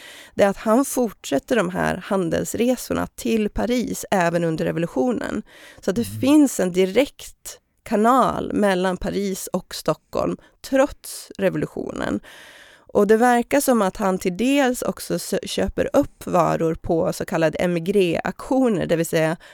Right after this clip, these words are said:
Speaker 1: auktioner där, ehm, ägodelarna till avrättade eller flydda adelsmän auktioneras ut.
Speaker 2: Mhm.
Speaker 1: Så att det kan vara så att han har köpt upp varor där för att sen sälja till svenska hovet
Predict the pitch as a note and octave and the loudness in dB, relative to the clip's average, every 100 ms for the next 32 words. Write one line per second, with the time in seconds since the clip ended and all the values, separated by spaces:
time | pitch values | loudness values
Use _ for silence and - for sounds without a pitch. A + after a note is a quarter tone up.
0 | - G#3+ - - A#3+ A3 F#3 D3+ E3 D#3+ | -6 -6 -4 0 2 4 2 2 0 -2
1 | - E3+ D#3 E3+ F3 - _ - _ _ | -2 -2 0 -2 -8 -14 _ -20 _ _
2 | - G3 F3 E3 F3 E3 B3 A#3 F3 E3+ | 0 2 2 2 0 2 2 4 2 0
3 | E3+ - - F3+ E3+ D#3 D#3+ F#3+ - - | -2 -4 -2 2 4 4 0 -4 -4 -4
4 | D#3 D#3+ - F3 D#3+ D3+ D#3 D#3 F3 D#3+ | -2 -2 -2 -4 -4 -4 -4 -2 0 -2
5 | D#3 D#3 - A3+ G3+ D#3+ E3 - E3 D#3 | -2 -6 -2 2 2 0 -6 -6 -4 -4
6 | E3+ - - - - - - - C#3+ F2 | -6 -4 -4 -2 -6 -10 -20 -16 -8 -8
7 | D2+ F#2 F#2+ - G3 - G3 A#3 A#3+ B3 | -6 -6 -4 2 2 2 2 4 6 6
8 | G3 F3 G3 G3+ - F#3 - - F3 - | 4 2 2 0 0 -2 0 2 2 0
9 | - G3 F3+ D#3+ E3 E3 A3 A#3+ G3 E3 | -6 0 2 4 2 2 2 2 2 2
10 | D#3+ F#3+ - E3+ - E3+ E3 E3 - E3 | 0 -4 -4 -4 0 0 0 0 -2 -2
11 | D#3 - - - F3+ D#3+ F3 - C4 F#3+ | -2 -4 -8 0 2 2 -2 -2 -2 2
12 | D#3 - - - - - | 0 0 -2 -6 -12 -20